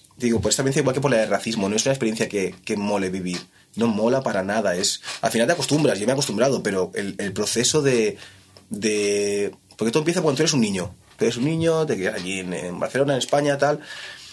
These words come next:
todo guay, eh, eres uno más,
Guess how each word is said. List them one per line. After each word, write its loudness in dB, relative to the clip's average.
todo 2
guay, 0
eh, 2
eres 0
uno 2
más, 0